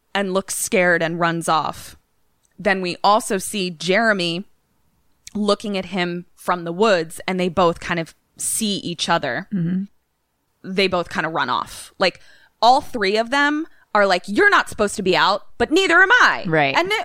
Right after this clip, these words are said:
Speaker 1: you know, so they're all
Speaker 2: Sort of
Speaker 1: like,
Speaker 2: like,
Speaker 1: We just,
Speaker 2: "Let's
Speaker 1: ah!"
Speaker 2: not
Speaker 1: and
Speaker 2: talk
Speaker 1: just
Speaker 2: about
Speaker 1: run
Speaker 2: it.
Speaker 1: away.
Speaker 2: Bye.
Speaker 1: Yeah. So now he comes back to his place,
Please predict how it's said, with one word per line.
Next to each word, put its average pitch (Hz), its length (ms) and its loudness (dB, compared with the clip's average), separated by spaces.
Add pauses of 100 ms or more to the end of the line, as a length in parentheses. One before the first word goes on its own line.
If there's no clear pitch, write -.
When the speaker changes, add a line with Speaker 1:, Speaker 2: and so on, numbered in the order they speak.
(100)
Speaker 1:
you 269 340 -4
know, 170 140 2
so 208 160 -2
they're 196 120 4
all 185 60 4
Speaker 2:
Sort 139 120 2
of - 60 -4
Speaker 1:
like, - 0 -
Speaker 2:
like, - 80 -6
Speaker 1:
We 294 80 0
just, 285 200 0
Speaker 2:
"Let's 247 380 6
Speaker 1:
ah!" 381 400 8
Speaker 2:
not 330 140 4
Speaker 1:
and - 20 -
Speaker 2:
talk 349 80 6
Speaker 1:
just 330 120 4
Speaker 2:
about 330 60 8
Speaker 1:
run 233 80 6
Speaker 2:
it. - 40 2
Speaker 1:
away. 196 140 -2
Speaker 2:
Bye. 330 120 4 (420)
Speaker 1:
Yeah. 320 160 -6 (580)
So - 160 -2
now 247 200 2
he 320 140 -4
comes 269 260 -2
back 214 240 -2
to 226 100 -8
his 196 200 -6
place, - 560 -4